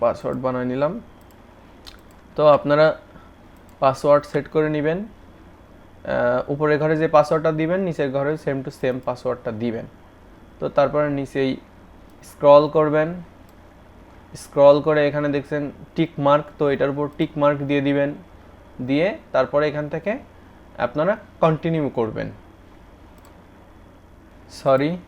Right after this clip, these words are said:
টেলিফোন নাম্বারের ঘরে আমার একটু সমস্যা হয়েছে। আমি আমার মোবাইল নাম্বারটা যেহেতু দিয়েছি, এখানে কোনো একটা সমস্যা দেখাচ্ছে, তো আমি দেখছি। তো লাস্টের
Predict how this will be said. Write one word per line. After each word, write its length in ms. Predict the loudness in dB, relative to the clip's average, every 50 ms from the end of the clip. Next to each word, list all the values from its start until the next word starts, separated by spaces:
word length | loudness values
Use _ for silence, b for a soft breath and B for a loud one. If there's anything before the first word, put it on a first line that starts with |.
| -18 -8 -4
টেলিফোন 460 | -2 0 0 -2 -2 -2 -4 -2 -2
নাম্বারের 420 | -2 -2 -2 0 2 2 2 0
ঘরে 280 | 0 0 0 0 0 0
আমার 180 | 0 0 -2 -4
একটু 160 | -6 -8 -10
সমস্যা 420 | -8 -6 -6 -6 -6 -8 -8 -6
হয়েছে। 300 | -6 -6 -8 -8 -8 -6
আমি 220 | -6 -4 -4 -4 -4
আমার 200 | -4 -4 -6 -6
মোবাইল 360 | -4 -2 0 0 0 0 0
নাম্বারটা 340 | -2 -4 -4 -4 -4 -4 -4
যেহেতু 300 | -2 -4 -4 -4 -6 -6
দিয়েছি, 480 | -4 -4 -4 -4 -4 -6 -10 -12 -12 -12 -16 b b b b b b b b b -16 -12
এখানে 360 | -10 -10 -8 -6 -6 -8 -6
কোনো 220 | -6 -6 -6 -4 -6
একটা 280 | -6 -8 -8 -10 -10 -12 -12 -10
সমস্যা 320 | -8 -6 -6 -6 -6 -6
দেখাচ্ছে, 400 | -6 -6 -6 -6 -10 -12 -10 -10
তো 100 | -6 -6
আমি 120 | -6 -6 -6
দেখছি। 420 | -8 -10 -10 -10 -12 -12 -12 -12 -12 -18 -20 -20 -20 -20 -20 -20 -20 -20 -20 -20 -18 -12
তো 420 | -8 -6 -4 -4 -4 -4 -4 -6 -8
লাস্টের 440 | -6 -4 -4 -4 -4 -4 -8 -8 -8